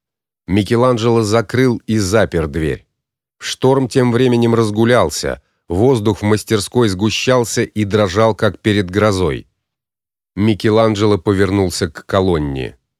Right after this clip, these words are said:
положил руку на мрамор и прислушался. То, что он принял за шум ветра, не ветер вовсе. Звук исходил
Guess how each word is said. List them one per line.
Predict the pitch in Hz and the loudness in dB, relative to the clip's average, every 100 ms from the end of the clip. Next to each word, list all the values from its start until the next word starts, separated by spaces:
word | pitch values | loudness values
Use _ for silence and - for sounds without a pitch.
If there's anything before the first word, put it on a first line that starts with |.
| _ _ - | _ _ -2
положил | 104 107 101 117 | 0 2 0 0
руку | 110 110 104 | 0 -2 0
на | 98 | 0
мрамор | 92 95 117 110 104 - | 0 0 0 0 -2 -4
и | 107 | -4
прислушался. | 90 110 - 117 104 76 65 - 60 - _ _ _ _ _ | -2 -4 -2 -4 -2 -4 -6 -6 -8 -10 _ _ _ _ _
То, | 135 131 | -2 -2
что | - 135 | 0 0
он | 127 120 | 0 0
принял | 127 123 117 | 0 0 0
за | 110 117 | 0 -2
шум | - 123 113 | 0 -2 0
ветра, | 113 143 - 78 57 _ - | 0 -2 -2 -4 -4 _ -4
не | 95 113 | -2 0
ветер | 98 127 127 98 | 0 -2 -2 -2
вовсе. | 87 80 - - 60 - _ _ _ _ - | -2 -2 -4 -10 -10 -12 _ _ _ _ -14
Звук | 90 80 110 147 | -8 -4 -2 0
исходил | 143 - 131 120 120 | -2 -2 -2 -2 -2